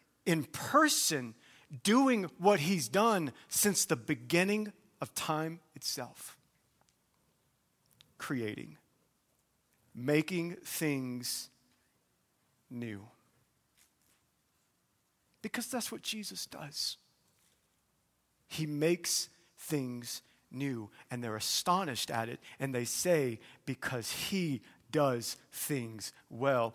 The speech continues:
He does things perfect. He does things new." Jesus speaks, creates, and make things from nothing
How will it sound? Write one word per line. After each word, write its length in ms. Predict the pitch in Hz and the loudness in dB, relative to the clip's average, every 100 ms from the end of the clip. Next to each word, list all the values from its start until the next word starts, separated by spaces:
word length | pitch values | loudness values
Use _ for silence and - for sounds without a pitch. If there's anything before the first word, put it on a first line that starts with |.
| - | -10
He 340 | - 196 185 135 | -6 0 2 0
does 400 | - 147 139 - | 2 2 2 -2
things 380 | 151 123 110 - - _ | -4 -4 -8 -12 -18 _
perfect. 600 | - - 151 - 117 - - - | -14 -4 -4 -4 -10 -12 -18 -14
He 220 | - 165 123 - | -8 -8 -6 -4
does 440 | 170 156 - - - _ | 0 0 -2 -4 -10 _
things 760 | - - 156 127 117 113 - - _ _ _ _ _ _ _ _ | -10 -2 0 -2 -6 -4 -4 -6 _ _ _ _ _ _ _ _
new." 260 | 123 104 98 - _ _ _ _ _ _ _ _ _ _ _ _ _ _ _ _ _ - 120 | -6 -6 -10 -20 _ _ _ _ _ _ _ _ _ _ _ _ _ _ _ _ _ -18 -4
Jesus 840 | 117 165 156 120 107 - - - _ _ _ | 0 0 0 -4 -6 -8 -10 -12 _ _ _
speaks, 880 | - - - 202 139 - - - - _ _ _ - _ _ _ _ | 2 4 4 0 -4 -6 -12 -12 -14 _ _ _ -20 _ _ _ _
creates, 800 | - - 147 165 165 - - - - _ _ _ _ - | -6 -2 6 6 6 2 -6 -6 -12 _ _ _ _ -4
and 200 | 135 139 | -2 2
make 240 | 147 147 | 2 2
things 640 | - 135 120 107 98 - - _ _ | -2 -2 -2 -8 -10 -10 -16 _ _
from 320 | - 123 110 | -8 -6 0
nothing 480 | 127 147 - 165 | 0 0 -4 -8